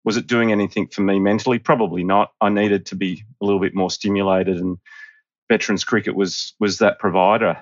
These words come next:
And, uh, so we ran a, a cricket competition in Mildura. Um, it was a Willowfest veterans competition. We had a lot of teams from all over the Eastern Seaboard come and play. Um, and, and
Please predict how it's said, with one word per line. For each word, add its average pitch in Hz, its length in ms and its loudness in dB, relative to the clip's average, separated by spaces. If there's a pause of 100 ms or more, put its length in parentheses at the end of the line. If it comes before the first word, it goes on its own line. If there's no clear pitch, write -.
(100)
And, 98 340 -2
uh, 95 300 0
so - 160 0
we 135 80 2
ran 156 180 2
a, 113 180 -2 (180)
a 107 40 -2
cricket 127 320 -2
competition 113 560 -4
in 104 80 -2
Mildura. 117 560 0 (140)
Um, 98 240 -2
it 87 160 -6
was 98 140 -4
a 104 40 -2
Willowfest 101 560 0
veterans 110 380 0
competition. 113 720 -4 (840)
We 120 80 2
had 135 100 4
a 127 60 2
lot 123 140 4
of 104 80 -2
teams 123 320 2
from 110 180 -2
all 110 160 4
over 107 240 4
the 104 120 -2
Eastern 104 300 -2
Seaboard 104 600 0
come 113 200 2
and 101 140 -2
play. 120 420 2 (220)
Um, 101 460 -2 (120)
and, 113 260 -2
and 117 280 0